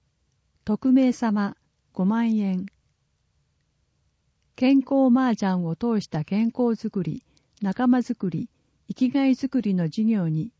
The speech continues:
とご寄付をいただきました。これに伴い、麻雀卓と麻雀牌を購入させていただきました。小布施町社協へのご寄付のお礼を終わります。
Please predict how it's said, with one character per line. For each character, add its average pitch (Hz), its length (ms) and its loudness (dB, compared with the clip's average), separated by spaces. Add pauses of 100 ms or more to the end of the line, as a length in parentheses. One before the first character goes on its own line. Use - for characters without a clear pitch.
(120)
と 190 180 -10 (300)
ご 190 140 -4
寄 269 140 -2
付 247 120 -4
を 185 100 -2
い 175 60 -4
た 180 120 -2
だ 170 120 -2
き 180 140 -4
ま 156 140 -2
し - 100 -14
た。 - 180 -12 (800)
こ 233 140 -4
れ 269 100 2
に 269 160 4
伴 240 420 2
い、 165 140 -4 (400)
麻 233 220 -2
雀 247 280 0
卓 - 280 -6
と 208 260 -8 (360)
麻 254 240 -2
雀 254 260 2
牌 180 240 -4
を 165 160 -2
購 233 240 -4
入 247 200 0
さ 226 160 -6
せ 220 120 -8
て 220 100 -6
い 202 80 -4
た 208 120 -6
だ 196 120 -6
き - 120 -10
ま 170 140 -6
し - 100 -14
た。 - 220 -14 (1700)
小 214 100 0
布 254 100 2
施 277 160 4
町 262 280 4
社 254 200 -2
協 202 300 -2
へ 196 60 0
の 175 320 -2
ご 175 140 -2
寄 277 140 -2
付 254 140 0
の 170 160 2
お 156 60 -2
礼 175 360 -4
を 233 300 -6
終 233 100 -10
わ 180 160 -2
り 180 140 -4
ま 160 200 -4
す。 - 180 -20